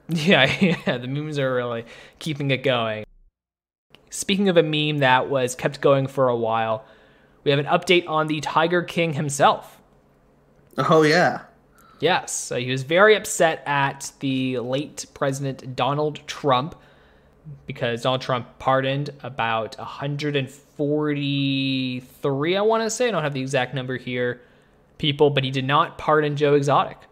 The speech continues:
Speaker 2: No, and Joe Exotic, he was really fighting for a while now. He was trying to get Trump to pardon him.
Speaker 1: Yeah.
Speaker 2: Um, and, and Trump did not pardon him.
Speaker 1: <laughs> Yeah, I really thought,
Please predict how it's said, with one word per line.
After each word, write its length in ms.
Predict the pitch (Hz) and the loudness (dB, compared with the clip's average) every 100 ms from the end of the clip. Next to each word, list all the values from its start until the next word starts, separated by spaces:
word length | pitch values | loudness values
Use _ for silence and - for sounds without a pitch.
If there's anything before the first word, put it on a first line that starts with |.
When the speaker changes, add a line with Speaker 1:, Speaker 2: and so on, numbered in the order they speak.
| _ _ _ _ _ - | _ _ _ _ _ -12
Speaker 2:
No, 560 | 127 123 117 87 - 113 | -8 -4 -4 -6 -12 -10
and 180 | 120 | -4
Joe 140 | 139 175 | 0 2
Exotic, 360 | 170 175 151 160 | 4 2 4 4
he 60 | |
was 120 | 190 | 4
really 200 | 175 208 | 4 4
fighting 280 | - 165 139 | 4 2 2
for 100 | 190 | 2
a 60 | 160 | 2
while 300 | 147 180 175 | 4 4 2
now. 240 | 143 117 | 0 -4
He 180 | 120 127 | -4 -4
was 180 | 123 - - | -6 -10 -8
trying 220 | 156 131 | -4 -2
to 100 | 120 | -4
get 300 | 123 120 - _ _ _ _ _ | -4 -6 -6 _ _ _ _ _
Trump 260 | _ 139 123 | _ -2 -2
to 60 | - | -4
pardon 460 | - 123 113 110 | 2 2 2 -4
him. 240 | 110 95 98 _ _ _ _ | -10 -14 -18 _ _ _ _
Speaker 1:
Yeah. 240 | 151 165 117 | 0 2 2
Speaker 2:
Um, 200 | 107 110 _ _ _ _ _ _ _ _ _ _ _ - | -4 -14 _ _ _ _ _ _ _ _ _ _ _ -10
and, 120 | 101 | -6
and 200 | 104 117 | -4 -6
Trump 300 | - 156 170 | -2 -2 -2
did 100 | 170 | -2
not 280 | 156 156 156 | 0 0 2
pardon 340 | 147 151 120 90 | 2 2 0 -8
him. 200 | 62 - | -10 -2
Speaker 1:
<laughs> 60 | 185 - 480 311 | 0 2 6 8
Yeah, 400 | 240 - 233 220 | 8 8 6 8
I 100 | 165 | 4
really 360 | 156 165 180 | 4 4 4
thought, 400 | 175 180 160 160 | 6 6 6 4